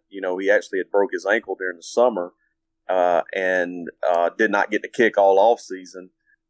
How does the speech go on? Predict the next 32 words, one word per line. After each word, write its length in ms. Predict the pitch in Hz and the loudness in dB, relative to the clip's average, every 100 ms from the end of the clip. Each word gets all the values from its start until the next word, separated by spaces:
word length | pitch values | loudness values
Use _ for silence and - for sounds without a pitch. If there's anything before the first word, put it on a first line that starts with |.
| _ | _
And 440 | 95 95 95 95 98 | -10 -6 -8 -8 -2
really, 440 | 117 123 104 98 | 0 0 -2 -6
he 160 | 98 104 | -6 -4
didn't 180 | 127 | -4
start 320 | - 101 - - | -2 0 0 -2
kicking 260 | 113 104 | -4 -4
until 200 | 92 101 | -4 -2
about 380 | 92 95 82 - - | 2 2 2 -2 -10
a 60 | 90 | -10
week 420 | 98 110 104 - | -6 -6 -6 -8
or 80 | 95 | -8
two 320 | - 104 101 | -4 -2 0
right 220 | 98 98 | 2 2
before 240 | - - 101 | 0 -2 -2
the 100 | 92 | 0
first 280 | 101 90 - | -2 -2 -2
game, 400 | 101 107 92 87 _ _ _ _ - | -2 -2 -6 -18 _ _ _ _ -6
uh, 400 | 95 92 92 92 - | -2 0 0 -2 -4
and, 200 | 92 92 | -8 -6
and 160 | 101 92 | 0 2
came 200 | 113 113 | 2 4
in, 160 | 127 104 | 2 2
did 120 | 104 | 2
a 40 | |
really 200 | 104 113 | 2 0
good 180 | 104 92 | 0 -2
job, 520 | 104 104 104 104 101 _ 90 | 2 4 6 4 2 _ -6
uh, 180 | 90 - 104 | -6 -4 -8
earning 220 | 107 104 | -10 -16
the 80 | 95 | -18
starting 380 | - 104 101 98 | -8 -6 -6 -4
job. 400 | 101 101 101 | -2 -2 -4